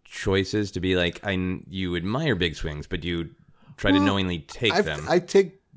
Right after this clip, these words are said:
Speaker 2: I take big personal swings. I'll leave jobs 'cause I'm bored. And
Speaker 1: Yeah.
Speaker 2: I'll, you know, I, you know, I'll trust myself to, to make big leaps. You
Speaker 1: Yeah.
Speaker 2: know? Um, but,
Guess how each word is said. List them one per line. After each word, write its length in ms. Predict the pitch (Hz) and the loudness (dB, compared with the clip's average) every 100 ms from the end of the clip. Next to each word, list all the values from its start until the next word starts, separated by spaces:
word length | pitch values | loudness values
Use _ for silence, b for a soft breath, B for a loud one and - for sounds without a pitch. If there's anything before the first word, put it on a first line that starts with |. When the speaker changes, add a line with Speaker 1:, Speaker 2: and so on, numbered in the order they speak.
| - | -4
Speaker 2:
I 140 | 135 | 0
take 420 | 151 - 156 139 104 | 0 2 2 0 2
big 520 | 127 127 120 113 110 - _ | 6 6 4 2 -4 -4 _
personal 480 | - 113 120 139 131 | -2 0 0 -2 -4
swings. 500 | 135 139 131 131 127 | -4 -4 -4 -4 -4
I'll 180 | 98 95 | -2 0
leave 260 | 90 95 82 | -2 -4 -4
jobs 460 | 87 90 90 80 | -4 -4 -4 -8
'cause 200 | - 87 | -4 -4
I'm 180 | 90 82 | -2 -4
bored. 480 | 80 82 85 85 85 | -4 -4 -2 -4 0
And 80 | 90 | 2
Speaker 1:
Yeah. 200 | 85 80 | 2 0
Speaker 2:
I'll, 120 | 80 | -4
you 140 | 87 | -6
know, 220 | 80 80 80 | -6 -6 -6
I, 240 | 80 76 | -6 -8
you 140 | 76 82 | -8 -10
know, 200 | 76 80 | -8 -8
I'll 180 | 78 - | -10 -10
trust 340 | - 82 - 90 | -10 -8 -8 -8
myself 720 | 82 - 78 78 76 - - b b b b b b _ | -8 -8 -6 -6 -8 -14 -20 b b b b b b _
to, 420 | - 80 78 76 - _ - | -6 -4 -4 -8 -14 _ -12
to 120 | 85 | -8
make 320 | 78 76 78 - _ _ - | -6 -6 -8 -12 _ _ -10
big 200 | 78 69 | -8 -6
leaps. 560 | 78 82 - - - - | -8 -8 -10 -14 -16 -12
You 120 | - 95 | 0 2
Speaker 1:
Yeah. 100 | 78 | 2
Speaker 2:
know? 240 | 78 80 87 - - | -2 -6 -10 -16 -14
Um, 600 | 78 78 76 73 76 76 _ _ _ _ _ _ b b b b b _ - | -10 -10 -10 -12 -12 -14 _ _ _ _ _ _ b b b b b _ -18
but, 440 | 92 95 87 85 | -6 -2 -2 -4